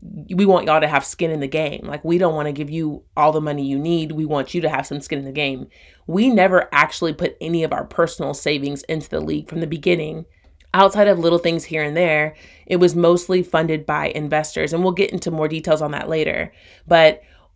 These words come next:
we, we felt like we had a significant amount of sweat equity in, in our business, and we were the ones going to be doing it,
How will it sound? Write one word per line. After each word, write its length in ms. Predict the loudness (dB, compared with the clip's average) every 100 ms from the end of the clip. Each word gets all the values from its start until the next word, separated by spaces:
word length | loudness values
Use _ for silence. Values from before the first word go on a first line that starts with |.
| -6
we, 560 | 0 2 2 0 -4 -6
we 180 | -2 4
felt 220 | 4 4
like 160 | 0
we 120 | 0 2
had 200 | 2 2
a 100 | 0
significant 640 | 0 4 4 4 2 2
amount 240 | 2 -2
of 80 | -2
sweat 380 | -6 0 2 2
equity 420 | 0 -2 -2 -2 -4
in, 440 | -4 -4 -4 -8 -8
in 380 | -6 -4 -6 -2
our 140 | -2
business, 560 | 0 -2 -4 -8 -8 -10 -8
and 300 | -6 -4 -2
we 100 | -2
were 100 | 0
the 120 | 0
ones 320 | 0 -2 -4
going 240 | -6 -8 -8
to 100 | -12
be 140 | -10
doing 340 | -2 2 2
it, 320 | 2 2 0